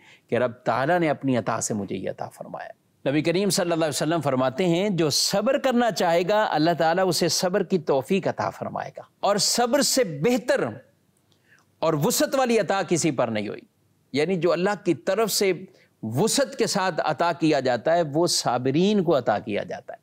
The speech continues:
और एक हदीस पाक में रसूलुल्लाह सल्लल्लाहु अलैहि वसल्लम ने यह भी इरशाद फरमाया कि मोमिन के मामले पर ताज्जुब है कि उसका सारा मामला भलाई पर मुश्तमिल। अगर उसी मोमिन को कोई खुशहाली मिलती है तो वो शुक्र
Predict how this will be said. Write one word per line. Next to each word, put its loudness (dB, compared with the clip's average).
और 2
एक 0
हदीस 2
पाक -2
में 0
रसूलुल्लाह 0
सल्लल्लाहु -2
अलैहि 2
वसल्लम -2
ने 0
यह 2
भी 0
इरशाद 0
फरमाया 0
कि 0
मोमिन 4
के 0
मामले 2
पर 0
ताज्जुब 0
है 2
कि 0
उसका 0
सारा 0
मामला 0
भलाई 2
पर -2
मुश्तमिल। -2
अगर 2
उसी 2
मोमिन 4
को 2
कोई 4
खुशहाली 2
मिलती 2
है 2
तो 2
वो 2
शुक्र 0